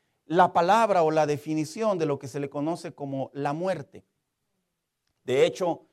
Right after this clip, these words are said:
en el Antiguo Testamento, hermano, Dios no le reveló a través de los profetas a su pueblo, al hombre, lo que iba a suceder después de la muerte.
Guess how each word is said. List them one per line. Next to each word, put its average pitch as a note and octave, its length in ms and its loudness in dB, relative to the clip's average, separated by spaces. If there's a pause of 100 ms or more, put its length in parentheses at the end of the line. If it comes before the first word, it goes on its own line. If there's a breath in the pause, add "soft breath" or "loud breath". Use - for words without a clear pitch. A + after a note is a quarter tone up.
(160)
en C3+ 140 0
el C#3 100 2
Antiguo G3+ 400 0
Testamento, D3+ 640 -6
hermano, A2 340 -6
Dios F#3 260 -2
no G3 140 -4
le F#3+ 140 -4
reveló D3 460 -2
a E3 100 -2
través C#3 320 -4
de D3+ 60 -4
los C3+ 180 -6
profetas C3 760 -4 (300)
a D3+ 80 2
su D3 240 -4
pueblo, E3+ 500 2
al B2+ 160 2
hombre, C3 560 -4 (320)
lo F3+ 160 2
que F#3 120 2
iba G#3+ 200 0
a F#3+ 40 -8
suceder F3+ 520 -4
después F#3 460 -6
de E3 80 -6
la A2+ 140 -4
muerte. G#2+ 480 -12